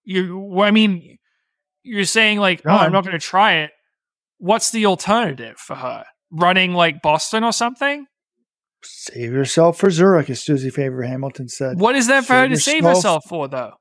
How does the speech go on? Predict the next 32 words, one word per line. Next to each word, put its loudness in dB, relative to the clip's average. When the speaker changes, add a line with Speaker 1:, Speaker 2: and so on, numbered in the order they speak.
Speaker 2:
Boston." 0
Speaker 1:
She's -2
not 2
gonna 2
win 2
Boston, 2
though. -14
The -8
Boston 0
field's -2
stacked. -10
Speaker 2:
You 4
gotta 4
do 6
it, 2
but 2
you 6
know 4
deep 0
down 2
she's -4
got 0
no -2
shot -4
if -4
it's -10
warm. -2
Speaker 1:
I -4
don't 2
think 0
that, 0
I, -4